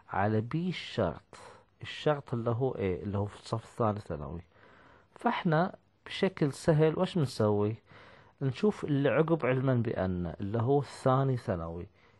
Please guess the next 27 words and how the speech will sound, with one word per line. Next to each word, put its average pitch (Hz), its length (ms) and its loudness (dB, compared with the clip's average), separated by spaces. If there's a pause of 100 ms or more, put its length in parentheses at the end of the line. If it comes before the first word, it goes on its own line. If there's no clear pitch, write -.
(120)
اللي 107 100 -2
هو 123 120 2
الشرط، 104 520 0 (360)
نخليه 170 460 2
في - 100 -2
المقام، 107 640 0
لأن 113 180 0
هذا 131 220 2
احتمال 143 400 -2
الشرط 120 380 -4 (120)
بي 120 220 -4
اي. 98 140 0 (400)
فاحنا 139 220 0
نبغى 156 260 4
عدد 165 240 6
طلاب 151 380 2
الثاني 135 380 2
ثانوي، 90 440 -2
عدد 156 220 -2
طلاب 160 340 0
الثاني 151 340 0
ثانوي 143 520 0 (100)
هو 151 200 2 (640)
مائة 120 320 0
وستة - 520 -2
وخمسين 156 800 -2
زائد 135 540 2